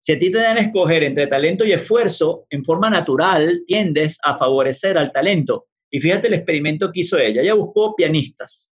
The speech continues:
que tuviesen el mismo nivel de habilidad de tocar piano, validado por expertos. No es que ella escuchó y le dijo, "Ay, como que tocan igual". No, personas que son expertos en piano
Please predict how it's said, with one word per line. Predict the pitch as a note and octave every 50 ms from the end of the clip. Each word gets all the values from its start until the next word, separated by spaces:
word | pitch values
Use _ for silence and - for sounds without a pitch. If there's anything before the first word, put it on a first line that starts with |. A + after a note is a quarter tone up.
| _ _
que | - F3 E3
tuviesen | F3 F3 E3+ F3+ F#3+ F#3+ F#3 B3 A#3+ A#3+
el | A3+ G#3 F#3 F3 E3+
mismo | E3+ F#3 G#3 B3 C#4+ C4+ - - A#3+ A3+ A#3 B3+ C4 B3+
nivel | A#3+ G#3 E3+ D#3 D3 E3+ E3+ G3 A3 A#3 B3+ B3+ B3 - -
de | D#3 F#3
habilidad | F3 D#3 D3+ C#3+ D3 C#3+ C#3 C#3 D3+
de | E3+ F3+ F3+
tocar | - E3 C#3 C3+ C3 C3 -
piano, | - C3+ G#2+ G2 F#2+ - - - _ _ _ _ _ -
validado | D#3 E3 E3+ F3 E3+ D#3+ D#3+ F#3+ A#3+ A#3+
por | A#3+ A#3 G3+
expertos. | E3+ - - - - G3 F#3 F3 - - B2+ A#2
No | C3+ D3
es | C#3 C#3+
que | - G#3 G3+ F#3+ F#3+ F#3
ella | F#3 F3+ G3+ G3+ G3 F#3+
escuchó | E3+ E3+ - C#3+ C3 - D#3 D#3+
y | F#3 F#3+
le | E3+
dijo, | E3+ E3+ F3
"Ay, | G3 G3+
como | G3+ F3+ D#3 D3+
que | D3 C#3+
tocan | - D#3 - G3 F#3+
igual". | F3 D3 D3 C#3 C3 C#3+
No, | D#3+ D3+ -
personas | - B2 - E3+ G#3+ A3+
que | A3 G#3
son | - F#3+ F3+ F#3+
expertos | F3 - - - - F3+ E3 - - C#3+ C3
en | C3 B2+ B2 B2 A2+
piano | - F3 G3 G#3+ A3+ A#3+ B3+ B3 B3 -